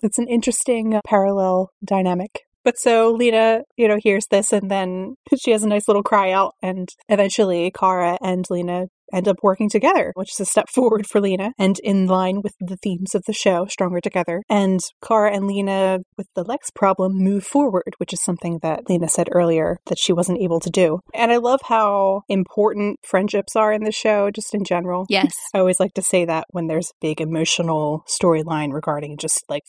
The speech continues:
Speaker 1: friends. So this was nice to see, and that ending scene with the two of them was great because Kara <laughs> and the food and, like,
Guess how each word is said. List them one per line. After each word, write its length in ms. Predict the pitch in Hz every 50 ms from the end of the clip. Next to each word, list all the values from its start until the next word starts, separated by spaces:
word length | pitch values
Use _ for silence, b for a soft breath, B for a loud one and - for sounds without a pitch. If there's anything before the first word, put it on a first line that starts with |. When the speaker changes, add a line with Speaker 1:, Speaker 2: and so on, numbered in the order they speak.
| -
Speaker 1:
friends. 480 | - 196 175 160 151 - 151 160 - - _ -
So 120 | - 254
this 180 | 214 214 208 -
was 140 | 214 - 208
nice 180 | 190 190 - -
to 80 | 214
see, 340 | - - 226 202 196 190 190
and 320 | - 185 185 185 180 175
that 180 | - 202 202 -
ending 320 | 190 196 185 190 180 175
scene 240 | - - 214 196 190 190 -
with 160 | - 214 - -
the 80 | - -
two 160 | - 214 190
of 100 | 185 175
them 180 | 185 180 175 175
was 160 | 185 175 -
great 280 | - - 190 180 175 -
because 400 | - 190 - - 175 160 160 170 - - - - _ -
Kara 400 | - - 220 196 190 190 208 214 269 285 B B
<laughs> 140 | B B B B B _ -
and 120 | 233 208 185
the 40 | 180
food 440 | - - 214 202 190 190 196 196 - _ B B B B B B
and, 120 | 202 185
like, 140 | 180 180 185